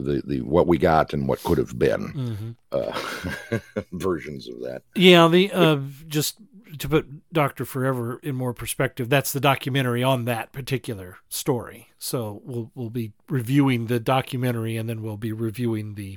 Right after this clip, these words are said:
Speaker 2: fan production, uh, from season twenty-six B Productions that put
Speaker 1: "I
Speaker 2: together
Speaker 1: see, I
Speaker 2: on
Speaker 1: see," said the
Speaker 2: YouTube.
Speaker 1: blind man.
Speaker 2: Yeah.
Speaker 1: Okay.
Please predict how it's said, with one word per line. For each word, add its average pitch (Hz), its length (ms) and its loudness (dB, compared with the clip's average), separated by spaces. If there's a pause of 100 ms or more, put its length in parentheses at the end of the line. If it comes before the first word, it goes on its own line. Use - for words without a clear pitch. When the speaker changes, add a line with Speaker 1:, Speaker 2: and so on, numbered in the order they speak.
Speaker 2:
fan 110 240 -2
production, 101 600 -12 (440)
uh, 101 260 -10
from 117 200 -10
season 113 340 -4
twenty-six 107 420 -8
B 110 160 -10
Productions 104 640 -16
that - 140 -18 (200)
put - 120 -4
Speaker 1:
"I 69 100 -2
Speaker 2:
together - 160 -4
Speaker 1:
see, 82 160 -2
I 55 40 -4
Speaker 2:
on 55 60 -8
Speaker 1:
see," 82 280 -2
said 76 200 0
the - 60 -6
Speaker 2:
YouTube. - 40 -10
Speaker 1:
blind 60 280 -8
man. - 180 -8
Speaker 2:
Yeah. - 120 -18 (440)
Speaker 1:
Okay. - 200 -6